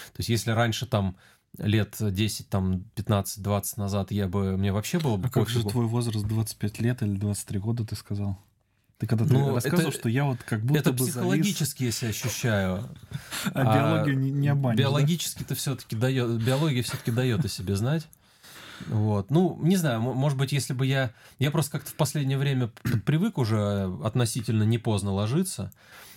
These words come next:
Speaker 1: вот, и, э, относительно рано вставать. Я и сам по выходным уже рано просыпаюсь.
Speaker 2: А как у тебя так это произошло? Вот, э, интересно поговорить, я ещё про погоду хотел поговорить, ну ладно.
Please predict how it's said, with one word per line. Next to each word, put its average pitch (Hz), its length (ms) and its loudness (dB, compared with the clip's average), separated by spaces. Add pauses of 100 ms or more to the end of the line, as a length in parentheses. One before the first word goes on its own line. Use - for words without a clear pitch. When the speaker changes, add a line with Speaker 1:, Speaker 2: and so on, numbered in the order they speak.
(140)
Speaker 1:
вот, 98 560 -2
и, 107 1000 0
э, - 640 -10
относительно 107 640 0
рано 104 220 2
вставать. 101 480 -2
Я 92 160 0
и 87 60 -2
сам 170 260 -2
по 139 80 -4
выходным 117 480 0
уже 101 160 0
рано 101 240 0
просыпаюсь. 98 640 -2
Speaker 2:
А - 60 0
как - 220 -2
у - 20 0
тебя 123 180 -2
так 113 180 -4
это 104 140 -6
произошло? 120 500 -2
Вот, 98 140 -6
э, 104 300 -4
интересно 117 440 -4
поговорить, 160 420 -4
я 101 120 -2
ещё 101 200 -6
про 110 120 -8
погоду 170 360 -2
хотел - 280 -10
поговорить, 110 300 -4
ну 139 100 2
ладно. 95 240 0